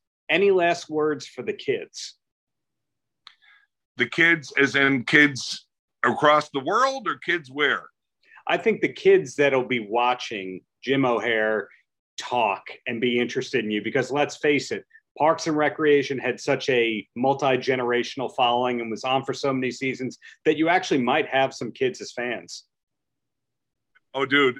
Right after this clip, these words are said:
Speaker 2: it, the, the fan base for Parks has gotten bigger. The, the, we, we, you know, we still have this thing called the Parks family text. We're still in each other's lives all the time. We can, it, it, we're more popular now than when we shot the darn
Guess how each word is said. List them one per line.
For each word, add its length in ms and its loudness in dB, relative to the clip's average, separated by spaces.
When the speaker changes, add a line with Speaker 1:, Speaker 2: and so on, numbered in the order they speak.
Speaker 2:
it, 180 -4
the, 220 2
the 120 -4
fan 320 2
base 280 0
for 140 -6
Parks 500 0
has 140 -12
gotten 420 -2
bigger. 460 0
The, 60 -8
the, 140 -2
we, 260 6
we, 120 2
you 80 4
know, 100 2
we 140 0
still 140 0
have 80 -6
this 120 -6
thing 160 -2
called 220 -2
the 60 -4
Parks 320 0
family 340 -2
text. 480 -2
We're 80 -4
still 260 -2
in 60 -2
each 100 -4
other's 280 0
lives 260 2
all 140 -2
the 80 -10
time. 360 0
We 140 0
can, 160 -2
it, 160 0
it, 120 -12
we're 340 4
more 240 6
popular 480 4
now 220 2
than 120 -10
when 80 -12
we 100 -8
shot 300 4
the 80 -10
darn 300 -4